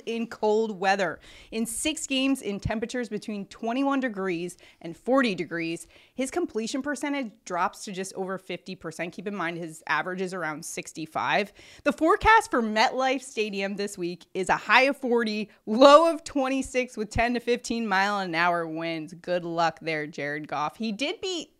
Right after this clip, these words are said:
the Giants back in week eleven at MetLife. However, he had a hundred sixty-nine passing yards in that game. And the Giants defense, yeah, it's not the Jets defense. That ranks third in total yards allowed. This defense has been incredible. And you're talking about Jared Goff in cold weather, who's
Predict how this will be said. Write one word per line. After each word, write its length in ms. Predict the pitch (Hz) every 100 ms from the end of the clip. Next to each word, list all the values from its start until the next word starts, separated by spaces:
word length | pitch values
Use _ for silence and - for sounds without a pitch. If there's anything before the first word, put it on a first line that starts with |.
| -
the 60 | 214
Giants 480 | 190 185 170 202 -
back 300 | - 160 170
in 100 | 175
week 180 | 170
eleven 360 | 170 165 160 170
at 220 | 165 160
MetLife. 440 | 160 160 156 156 -
However, 580 | 208 196 196 226 339 - _ _
he 140 | - 208
had 80 | 185
a 20 |
hundred 240 | 214 190
sixty-nine 540 | - 208 - 185 175 160
passing 340 | 190 202 180 156
yards 200 | 143 143
in 100 | 147
that 160 | 120
game. 260 | - 131 - - - - - _ -
And 400 | 220 220 226 240
the 60 |
Giants 480 | 214 453 466 466 -
defense, 480 | 349 349 339 330 311
yeah, 220 | 220 269
it's 160 | 294 294
not 180 | 320 320
the 60 |
Jets 320 | 262 240 240 -
defense. 480 | 220 180 190 202
That 220 | - 254 240
ranks 300 | 240 240 -
third 340 | 240 226 226
in 160 | 202 214
total 400 | 233 208 214 208
yards 400 | 190 185 190 180
allowed. 400 | 170 170 170 170
This 160 | 165
defense 400 | - 180 196 175
has 120 | 180
been 200 | - 180
incredible. 560 | 165 165 - 165 175 170
And 80 | 170
you're 100 | 202
talking 260 | 311 311 359
about 160 | 220
Jared 320 | - 196 226 190
Goff 280 | 185 220
in 120 | - 160
cold 360 | - 220 208
weather, 340 | 185 175 220 226
who's 240 | 208 -